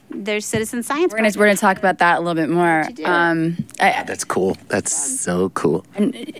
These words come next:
Speaker 2: what, what? Just, you have a great way of breaking down what is a planet,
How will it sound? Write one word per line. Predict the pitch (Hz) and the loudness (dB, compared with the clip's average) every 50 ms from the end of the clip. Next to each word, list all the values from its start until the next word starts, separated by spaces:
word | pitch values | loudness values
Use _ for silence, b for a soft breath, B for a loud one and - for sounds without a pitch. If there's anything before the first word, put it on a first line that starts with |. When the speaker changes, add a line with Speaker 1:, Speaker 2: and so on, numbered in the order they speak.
| - | -8
Speaker 2:
what, | - 220 247 254 262 269 - - | 0 4 6 6 6 6 4 0
what? | - 220 240 214 - 131 190 | 0 0 0 0 0 -2 -2
Just, | 220 240 220 - - - | -2 -2 -2 -4 -6 -4
you | - 220 226 220 | -2 0 0 2
have | 226 226 | 2 0
a | 214 | 0
great | 202 208 202 196 | 0 0 0 2
way | 196 196 185 | 2 2 2
of | 175 | 2
breaking | - 185 180 - 190 | 2 0 0 0 2
down | 175 170 165 175 | 2 2 4 4
what | 175 170 - | 2 2 2
is | 180 165 | 0 0
a | 185 | -2
planet, | 170 - - 185 165 160 151 139 - | -2 0 2 4 4 4 2 0 -2